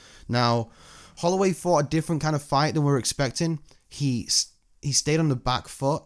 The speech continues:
and was just kind of bobbing and weaving and letting Allen pressure him. It's normally the other way around. I thought Holloway was gonna try and pressure and outwork Allen, and he went for a different, different game plan and it worked.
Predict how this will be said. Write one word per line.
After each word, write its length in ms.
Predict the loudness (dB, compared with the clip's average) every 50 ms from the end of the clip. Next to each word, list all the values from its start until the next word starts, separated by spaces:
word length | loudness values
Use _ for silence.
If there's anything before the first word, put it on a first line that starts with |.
| _ -6
and 100 | -4 -2
was 100 | -2 -4
just 140 | -6 -6
kind 120 | -4 -4 -4
of 80 | -2
bobbing 240 | -4 -4 -2 -2 -2
and 80 | 0 0
weaving 260 | 0 0 0 0 0
and 100 | 0 0
letting 200 | 0 0 0 -2
Allen 260 | -2 -2 -2 -2 -2 -2
pressure 280 | -2 -2 -2 -2 -2
him. 240 | -2 -2 -2 -2 -4 -8 -16 -18 -12
It's 180 | -10 -8 -2 0
normally 240 | 2 2 2 2
the 120 | 2 2 2
other 160 | 2 4 4
way 160 | 4 4 4
around. 440 | 4 4 4 4 2 2 0 -2 -6 -10 -20 -20 -20 _ _ _ _ _ _ -6 -2
I 140 | 0 0
thought 240 | 0 2 0 0 2
Holloway 280 | 2 2 2 4 4 4
was 140 | 4 2 2
gonna 200 | 0 0 0 0
try 220 | -2 -4 -2 -2
and 140 | -2 -4 -4
pressure 380 | -2 -2 -2 -2 -2 -2 -2
and 120 | -2 -2 -2
outwork 420 | 0 0 0 0 0 0 -2 -2 0
Allen, 360 | 0 2 2 2 2 0 -2 -4 -10 _ -20 -20 -20 -20 -20 _ _ _ _ _ _ _ _ -4
and 80 | -2 0
he 80 | 2 2
went 240 | 4 2 2 0
for 160 | -2 -2 -2 -2
a 40 |
different, 760 | -2 0 0 0 0 0 0 0 0 0 0 -2 -4 _ -8 -2
different 300 | -2 0 0 0 -2 0
game 240 | 2 2 2 2 2
plan 180 | 2 2 2
and 80 | 2 0
it 80 | 0 0
worked. 440 | 2 2 2 0 0 -4 -10 -14